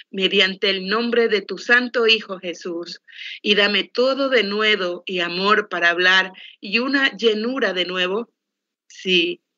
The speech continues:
aquí está también la mía. Dios, dámelo a mí. Inclinemos nuestros rostros con la sinceridad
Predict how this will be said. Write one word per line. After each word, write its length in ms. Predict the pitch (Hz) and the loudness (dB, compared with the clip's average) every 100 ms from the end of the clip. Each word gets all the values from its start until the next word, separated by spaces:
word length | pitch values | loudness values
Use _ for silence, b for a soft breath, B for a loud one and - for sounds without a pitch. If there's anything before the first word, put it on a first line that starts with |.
| _ _ | _ _
aquí 520 | 196 196 - 247 262 262 | 0 0 -2 0 2 2
está 420 | 247 233 233 220 | 0 0 0 2
también 460 | 190 190 196 190 | 0 0 0 0
la 300 | 180 175 180 180 _ _ _ _ _ _ _ | 0 -4 -8 -14 _ _ _ _ _ _ _
mía. 400 | - 185 170 170 - _ _ _ | -6 -4 -2 -4 -12 _ _ _
Dios, 520 | - 196 202 202 196 _ _ | -2 2 2 0 -6 _ _
dámelo 460 | - 208 185 175 | -2 -2 -2 -4
a 40 | 170 | -6
mí. 240 | 180 175 - _ _ _ - | -8 -12 -14 _ _ _ -2
Inclinemos 600 | 262 269 277 285 220 185 | -2 0 2 2 0 -4
nuestros 360 | 240 285 190 | -8 -8 -6
rostros 460 | 196 190 - 208 226 B B - | -4 -4 -2 -2 -2 B B 0
con 140 | 240 | 4
la 120 | 254 254 | 4 2
sinceridad 640 | 254 254 254 247 247 285 | -2 -6 -4 -2 0 -2